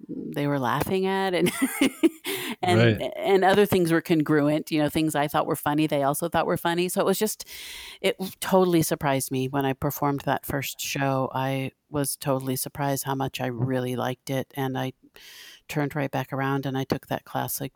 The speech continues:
Speaker 1: twelve times in a row over the next
Speaker 2: <laughs> Oh.
Speaker 1: seven years.
Speaker 2: Wow, that's amazing. And it helped you
Speaker 1: Yeah.
Speaker 2: more each time? Like, it just,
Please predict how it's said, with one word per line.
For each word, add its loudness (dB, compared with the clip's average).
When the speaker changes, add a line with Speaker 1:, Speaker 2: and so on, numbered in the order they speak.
Speaker 1:
twelve -4
times -4
in -4
a -4
row -4
over -8
the -6
next 4
Speaker 2:
<laughs> -
Oh. -
Speaker 1:
seven -6
years. -2
Speaker 2:
Wow, 6
that's -2
amazing. 4
And 8
it 8
helped 8
you 8
Speaker 1:
Yeah. -
Speaker 2:
more 10
each 4
time? 8
Like, 6
it 4
just, -2